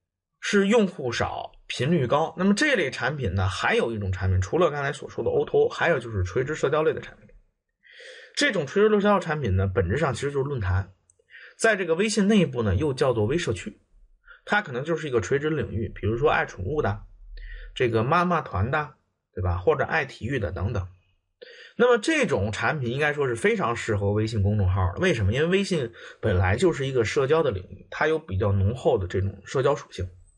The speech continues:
那么通过把用户关系获取到微信之后，然后就可以用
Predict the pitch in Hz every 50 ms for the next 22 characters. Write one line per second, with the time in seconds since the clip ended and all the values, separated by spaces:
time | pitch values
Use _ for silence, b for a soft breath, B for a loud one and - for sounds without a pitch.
0 | _ _ _ B B B B B B B B B 202 208 185 175 - 208 208 208
1 | 208 180 143 135 117 98 95 98 117 156 156 147 147 131 131 160 165 175 170 170
2 | 110 90 92 - - 165 135 - - - - 90 98 92 95 - _ _ _ b
3 | b b b b - 151 175 170 160 131 120 147 160 - 170 - - - 113 123
4 | 139 156 151 151 151 131 - 160 131 117 123 143 139 123 104 92 -